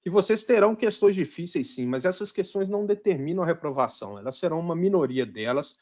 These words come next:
e que faz parte da confecção pedagógica de qualquer prova.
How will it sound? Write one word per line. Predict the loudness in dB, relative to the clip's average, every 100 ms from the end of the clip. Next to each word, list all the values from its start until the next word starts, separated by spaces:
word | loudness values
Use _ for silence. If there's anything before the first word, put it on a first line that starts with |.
| _ _ _ _ _ -4
e | -4
que | -2
faz | 2 2 2
parte | 4 6 6 2
da | 0
confecção | 2 0 -2 -4 -6 -4
pedagógica | -2 -2 0 -2 -2 -10
de |
qualquer | -8 -8 -8 -12
prova. | -12 -10 -10